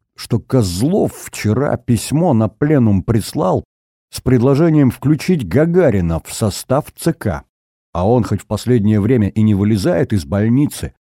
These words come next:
авторитет в партии у него еще ого-го. До болезни Козлова Хрущев ведь его на свое место прочил, и к тому времени он уже все к своим рукам прибрал. И военную промышленность, и К Г Б,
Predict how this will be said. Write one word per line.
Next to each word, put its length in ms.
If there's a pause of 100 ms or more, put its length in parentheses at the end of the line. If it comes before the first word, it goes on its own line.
(140)
авторитет 680
в 60
партии 400
у 100
него 280
еще 240
ого-го. 880 (420)
До 180
болезни 420
Козлова 680 (360)
Хрущев 600
ведь 180
его 220
на 80
свое 300
место 320
прочил, 460 (400)
и 60
к 60
тому 220
времени 340
он 160
уже 320 (300)
все 340
к 80
своим 340
рукам 360
прибрал. 580 (300)
И 100
военную 460
промышленность, 960 (260)
и 80
К 120
Г 160
Б, 240